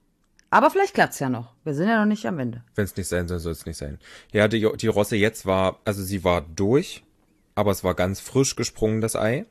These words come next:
Speaker 1: Mhm.
Speaker 2: Der Follikel. Das heißt, er war schon weg, aber das ist eigentlich noch ein guter Zeitpunkt. Sie hat auch noch ersichtlich gerost.
Speaker 1: Mhm.
Speaker 2: Also hat draußen da, wenn ein Wallach oder ein Hengst vorbei ist, hat sie sich da bereit hingestellt.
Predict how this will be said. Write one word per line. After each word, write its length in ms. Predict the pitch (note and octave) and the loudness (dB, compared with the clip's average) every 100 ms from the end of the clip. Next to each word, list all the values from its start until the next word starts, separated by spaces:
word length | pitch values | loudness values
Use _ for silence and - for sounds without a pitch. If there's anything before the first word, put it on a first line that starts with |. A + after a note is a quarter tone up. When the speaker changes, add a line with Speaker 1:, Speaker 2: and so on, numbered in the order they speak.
| _ - | _ -8
Speaker 1:
Mhm. 380 | G3 D3+ A3+ B3+ - _ _ _ _ - - | -4 0 -2 -2 -12 _ _ _ _ -20 -8
Speaker 2:
Der 100 | A#2+ | -6
Follikel. 440 | - A2+ A2+ C3+ D#3 _ - - - - | -2 -2 0 -2 -4 _ -20 -20 -20 -10
Das 160 | G2+ | -2
heißt, 180 | G2+ G2+ | 0 2
er 160 | F#2+ E2 | 0 4
war 260 | F#2+ G#2+ | 4 4
schon 680 | C3 - - F#2+ F2+ E2+ D2+ | 2 -4 -2 0 0 -2 0
weg, 320 | A2 D#3+ - - _ _ _ _ _ _ _ _ | 2 2 -2 -20 _ _ _ _ _ _ _ _
aber 240 | G2+ G#2 A#2 | 2 4 6
das 160 | G2+ | 4
ist 140 | G2+ - | 0 -2
eigentlich 340 | F#2 G2 G2 | 0 0 0
noch 120 | G2+ | -2
ein 100 | F#2 | -4
guter 260 | F2+ G2+ G2 | -4 0 0
Zeitpunkt. 480 | - E2+ - - - | 0 -4 0 -2 -2
Sie 140 | F2 | -4
hat 160 | F2+ - | -4 -4
auch 100 | F#2 | -4
noch 300 | F#2 - - - _ | -4 -6 -16 -20 _
ersichtlich 640 | - F2+ G#2 - F#2+ - - | -4 0 -2 -2 -6 -6 -6
gerost. 480 | D2+ G2+ - - _ _ _ _ _ - | 0 0 -2 -16 _ _ _ _ _ -4
Speaker 1:
Mhm. 320 | E3+ A3+ - - | 2 2 0 -6
Speaker 2:
Also 180 | D#2+ | -4
hat 160 | E2 - | -4 -4
draußen 320 | E2 E2 F2+ | -2 -2 -2
da, 160 | E2+ D#2+ | -4 -2
wenn 320 | E2 D#2+ D2+ | -4 -4 -6
ein 200 | - E2+ | -8 -4
Wallach 280 | E2+ E2 E2 | -2 -2 -2
oder 120 | D#2+ | -4
ein 80 | E2 | -4
Hengst 240 | E2+ E2+ - | -6 -8 -8
vorbei 260 | E2 D#2+ | -4 -2
ist, 140 | E2 - | -2 -6
hat 120 | D#2 | -12
sie 400 | - E2 D#2 - _ | -10 -8 -8 -10 _
sich 240 | - F#2 | -12 -8
da 120 | - D#2+ | -6 -4
bereit 300 | E2+ E2 - | -4 -4 -4
hingestellt. 540 | G2+ G#2 - G2 | -4 -4 0 -2